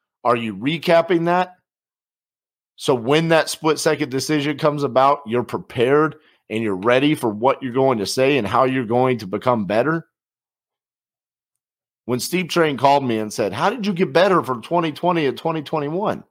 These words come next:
The answer was reps, repetitions, over and over and over again, just like exercising. And by doing that,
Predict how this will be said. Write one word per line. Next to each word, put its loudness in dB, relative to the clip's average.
The 2
answer 0
was 2
reps, -4
repetitions, -2
over 2
and -8
over 2
and -8
over 2
again, -8
just -6
like 0
exercising. -10
And -2
by 4
doing 2
that, -6